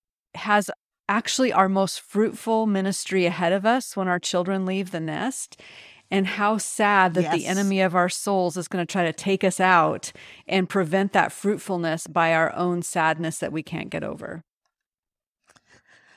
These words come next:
Speaker 2: Well, I, I agree with you that, yeah, every parent. But I know many, 'cause you're talking about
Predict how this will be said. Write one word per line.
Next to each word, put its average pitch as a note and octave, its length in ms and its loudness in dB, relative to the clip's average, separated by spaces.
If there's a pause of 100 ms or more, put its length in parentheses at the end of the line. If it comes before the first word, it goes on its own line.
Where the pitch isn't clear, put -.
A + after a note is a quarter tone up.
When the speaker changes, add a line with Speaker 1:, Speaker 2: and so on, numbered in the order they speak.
(360)
Speaker 2:
Well, G3 260 2
I, F3+ 320 6
I A3+ 200 8
agree G3+ 400 2
with E3 240 -4
you D#3+ 240 -2
that, - 480 -4 (1400)
yeah, B2+ 260 -4 (120)
every F3 300 0
parent. C3+ 500 -2 (440)
But E3 200 0
I G3+ 220 4
know G3 240 4
many, A3+ 680 0 (220)
'cause F3 200 -2
you're F#3+ 100 -2
talking G#3 480 -2
about F3 420 4